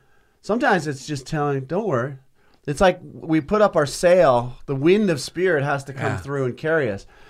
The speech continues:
Speaker 1: And we just have to bless the voices that are saying, "It's tough, it's not gonna happen, blah, blah, blah," long enough for the natural inspiration to come through.
Speaker 2: Well
Speaker 1: And I'm, look, I'm gonna burn this for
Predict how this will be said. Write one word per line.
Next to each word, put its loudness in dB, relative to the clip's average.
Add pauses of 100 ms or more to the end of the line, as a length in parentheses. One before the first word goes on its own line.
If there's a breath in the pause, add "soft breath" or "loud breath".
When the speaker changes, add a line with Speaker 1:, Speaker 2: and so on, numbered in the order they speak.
(200 soft breath)
Speaker 1:
And 0
we 2
just 0
have 2
to -4
bless 2
the 0
voices 0
that 0
are 0
saying, -2
"It's -6
tough, 2
it's -10
not -2
gonna -6
happen, -2
blah, 0
blah, 0
blah," 4 (340 soft breath)
long 6
enough 4
for 2
the -2
natural -2 (180)
inspiration -4
to -16
come -8
through. 0
Speaker 2:
Well 6
Speaker 1:
And 6
I'm, 4 (100)
look, 4
I'm 2
gonna 2
burn -2
this -2
for -6